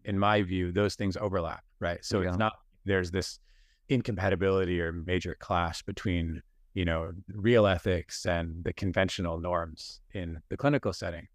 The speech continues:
Speaker 1: But the way I see it, that's not always the case. There are cases where they can come into tension.
Speaker 2: Yeah, yeah.
Speaker 1: Right. That's where the question's really raised, is exactly what's going on here and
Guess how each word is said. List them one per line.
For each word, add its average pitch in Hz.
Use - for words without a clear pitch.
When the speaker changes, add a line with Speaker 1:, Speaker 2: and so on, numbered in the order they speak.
Speaker 1:
But 127
the 127
way 143
I 135
see 123
it, 107
that's 107
not 104
always 95
the -
case. -
There 101
are 104
cases 92
where 90
they 87
can 95
come 92
into 82
tension. 87
Speaker 2:
Yeah, 90
yeah. 90
Speaker 1:
Right. 104
That's -
where 117
the 92
question's 101
really 98
raised, 92
is 87
exactly 98
what's 92
going 95
on 92
here 87
and 87